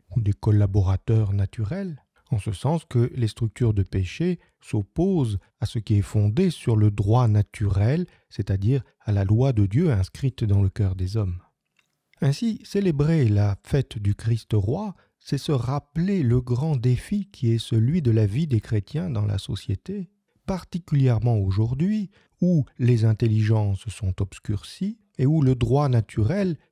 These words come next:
est contesté jusque dans sa réalité, jusque dans son existence propre. Il est de bon ton aujourd'hui de prétendre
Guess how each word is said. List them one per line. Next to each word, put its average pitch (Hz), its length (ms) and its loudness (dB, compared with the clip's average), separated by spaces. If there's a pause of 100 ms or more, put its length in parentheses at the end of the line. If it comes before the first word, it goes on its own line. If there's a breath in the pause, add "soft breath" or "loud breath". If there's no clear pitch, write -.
(140 soft breath)
est 139 80 -4
contesté 143 800 -2
jusque 151 440 -2
dans 131 420 0
sa 117 380 -4
réalité, 110 580 0
jusque 131 320 -4
dans 113 200 0
son 113 220 -2
existence 110 580 -2
propre. - 420 -8 (560)
Il 113 140 0
est 110 60 -2
de 110 100 2
bon 98 260 0
ton 160 300 -2
aujourd'hui 101 520 -2
de 127 100 0
prétendre 113 640 -4